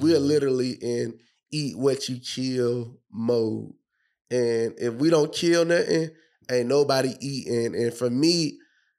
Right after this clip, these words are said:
Speaker 1: it's hard to think about what guests I'ma bring on the podcast or who do I wanna talk about when I know, like, literally Keith works for Just Eldridge Media. This ain't part-time.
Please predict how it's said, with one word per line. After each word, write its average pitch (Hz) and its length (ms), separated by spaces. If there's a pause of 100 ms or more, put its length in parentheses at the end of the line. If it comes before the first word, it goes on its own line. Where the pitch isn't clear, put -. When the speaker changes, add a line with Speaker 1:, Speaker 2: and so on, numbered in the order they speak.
(240)
Speaker 1:
it's 156 180
hard 160 360
to 147 40
think 147 280
about 131 340
what 131 220
guests 131 320
I'ma 131 180
bring 135 320
on 131 80
the 127 60
podcast 131 720
or 113 220 (300)
who 147 120
do 143 60
I 131 80
wanna 135 180
talk 143 300
about 143 340 (380)
when 139 180
I 151 140
know, 143 580 (840)
like, 120 300
literally 135 840
Keith 165 260
works 127 280
for 120 100
Just 113 300
Eldridge 113 280
Media. 113 460 (300)
This 110 160
ain't 127 180
part-time. 127 800